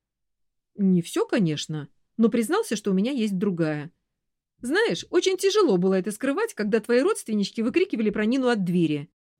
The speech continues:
хмыкнул он. Я потерянно опустилась на стул.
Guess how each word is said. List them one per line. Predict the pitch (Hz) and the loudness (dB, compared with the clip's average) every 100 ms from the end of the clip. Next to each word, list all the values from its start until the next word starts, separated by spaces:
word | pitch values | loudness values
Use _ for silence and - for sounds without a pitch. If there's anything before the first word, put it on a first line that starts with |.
| _ _ | _ _
хмыкнул | 180 160 - 160 - | -4 -4 -6 -10 -8
он. | 165 143 143 _ _ _ _ _ _ _ _ - | -8 -8 -14 _ _ _ _ _ _ _ _ -10
Я | 175 | -8
потерянно | 175 170 - 320 330 - | -6 -6 -4 -4 -4 -10
опустилась | - 180 - 180 170 - | -8 -8 -6 -6 -6 -6
на | 165 | -8
стул. | - - 151 135 | -8 -8 -8 -10